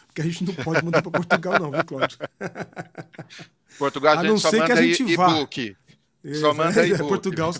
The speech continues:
Speaker 1: só mandamos e-book, isso aí. Vamos lá, próximo tema aqui. Pesquisa diz que metade dos brasileiros é católico, mas é o evangélico que mais vai à igreja. A conta é de Renato Meirelles, do Instituto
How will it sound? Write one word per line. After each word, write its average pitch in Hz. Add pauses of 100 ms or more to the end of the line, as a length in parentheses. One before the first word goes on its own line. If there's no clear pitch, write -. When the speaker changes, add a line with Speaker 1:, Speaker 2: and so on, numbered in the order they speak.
(280)
Speaker 1:
só 165
mandamos 165
e-book, 131
isso -
aí. 101 (400)
Vamos 247
lá, 196
próximo 233
tema 208
aqui. 170
Pesquisa 185
diz 180
que 202
metade 175
dos 170
brasileiros 151
é 170
católico, 151 (420)
mas 143
é 180
o 190
evangélico 202
que 196
mais 190
vai 185
à 240
igreja. 160 (580)
A 143
conta 214
é 190
de 175
Renato 180
Meirelles, 175
do 165
Instituto 165